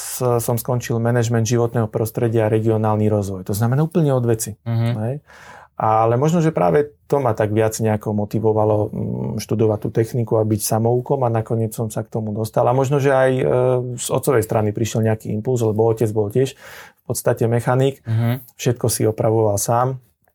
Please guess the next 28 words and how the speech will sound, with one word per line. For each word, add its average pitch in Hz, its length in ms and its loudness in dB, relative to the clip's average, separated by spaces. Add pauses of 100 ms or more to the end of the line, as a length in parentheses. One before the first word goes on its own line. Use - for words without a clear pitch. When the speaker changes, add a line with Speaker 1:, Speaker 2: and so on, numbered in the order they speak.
(240)
Speaker 1:
On 127 160 -6
bol, 110 320 4
on 113 220 -2
bol 110 160 2
ešte 117 180 0
na 113 140 2
vyššom 113 260 0
leveli 113 380 2
ako 107 240 0
ja, 107 160 0
takže 107 320 -2
pravdepodobne 110 640 0
z - 80 -4
tej 117 100 2
strany 110 300 0
fúka 113 260 -2
trošku 110 380 -4
vietor. 131 480 -2 (400)
Tak - 160 -4
napriek 110 400 0
tomu 110 560 -2
zvláštnemu 113 560 2
vzdelaniu 117 680 2 (280)
v - 160 -20
podstate 110 400 -4
som 110 180 -4
sa 110 160 -2
dosmotal, 107 720 -4